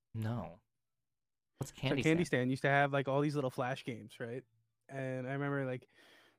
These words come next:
Speaker 2: <clears throat> at a, some, like, study hall or recess or something, right? We used to get access to the computers, and we used to go on Candy Stand, and there'd be this baseball
Speaker 1: You're a
Speaker 2: home
Speaker 1: bunch
Speaker 2: run
Speaker 1: of kids
Speaker 2: game,
Speaker 1: going
Speaker 2: just
Speaker 1: to the
Speaker 2: saying,
Speaker 1: Candy Stand?
Speaker 2: "Bow."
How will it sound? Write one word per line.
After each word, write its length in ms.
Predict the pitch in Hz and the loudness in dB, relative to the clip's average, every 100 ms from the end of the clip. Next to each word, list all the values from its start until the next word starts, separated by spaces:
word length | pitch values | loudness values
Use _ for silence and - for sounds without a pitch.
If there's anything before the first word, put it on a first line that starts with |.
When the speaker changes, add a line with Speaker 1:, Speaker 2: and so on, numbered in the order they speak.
| _ _ _ - | _ _ _ 2
Speaker 2:
<clears throat> 380 | 208 185 143 127 | 4 4 2 0
at 120 | 147 | 0
a, 180 | 131 123 | 0 -2
some, 200 | 175 160 | -4 -2
like, 160 | 135 120 | -2 -4
study 280 | - 147 156 | -2 0 0
hall 340 | 147 147 135 | 0 0 0
or 80 | 123 | 0
recess 420 | 131 147 131 120 | -2 -2 -2 -4
or 40 | - | -4
something, 380 | 139 127 113 | -4 -2 -6
right? 240 | 110 113 117 | -8 -8 -8
We 80 | 123 | -6
used 260 | 120 117 - | -4 -4 -4
to 60 | |
get 80 | 123 | -2
access 360 | 113 117 123 113 | -2 -4 -6 -8
to 100 | 117 | -10
the 60 | 110 | -8
computers, 440 | 117 117 117 113 | -6 -4 -4 -2
and 40 | 113 | -6
we 40 | |
used 100 | 117 | -6
to 40 | |
go 60 | 120 | -6
on 80 | 113 | -6
Candy 340 | - 120 120 | -6 -4 -4
Stand, 240 | - 113 107 | -6 -8 -8
and 140 | 107 - - - _ - | -10 -14 -20 -20 _ -4
there'd 80 | |
be 60 | 123 | -2
this 140 | 110 | -2
baseball 500 | - 120 117 - 120 165 | -2 -4 -4 -2 0 4
Speaker 1:
You're 120 | 160 | 4
a 20 | |
Speaker 2:
home 40 | 120 | 4
Speaker 1:
bunch 180 | 170 - | 2 0
Speaker 2:
run 80 | |
Speaker 1:
of 60 | 117 | 0
kids 180 | 170 151 | 0 2
Speaker 2:
game, 40 | 151 | 2
Speaker 1:
going 120 | 156 | 2
Speaker 2:
just 60 | 151 | 0
Speaker 1:
to 60 | |
the 60 | 123 | -2
Speaker 2:
saying, 80 | 127 | 0
Speaker 1:
Candy 200 | 135 147 | -2 0
Stand? 320 | - 175 | 0 0
Speaker 2:
"Bow." 60 | 185 | -2